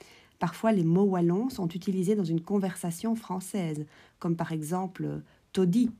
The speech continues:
comme on dit en wallon, pour dire toujours. Il est toddy en retard, pour dire il est toujours en retard. Certains noms de lieux, qui n'existent que dans leur forme wallonne,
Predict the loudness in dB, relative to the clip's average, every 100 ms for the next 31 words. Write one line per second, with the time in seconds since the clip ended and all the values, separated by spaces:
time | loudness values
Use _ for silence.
0 | _ -4 0 2 2 2 0 0 0 -2
1 | -6 -6 -4 -4 -2 2 4 4 2 -2
2 | -10 _ _ 4 4 4 4 4 2 0
3 | -6 -6 -6 -12 -18 _ _ _ -2 0
4 | 2 2 0 0 2 2 2 2 4 0
5 | -2 -6 -8 -6 -10 -16 _ _ _ _
6 | _ _ -14 -6 -2 2 4 6 6 4
7 | 4 4 4 2 -4 0 2 2 0 -2
8 | -4 -6 -8 -8 _ -6 0 0 0 -2
9 | -4 0 0 0 0 0 -2 0 -2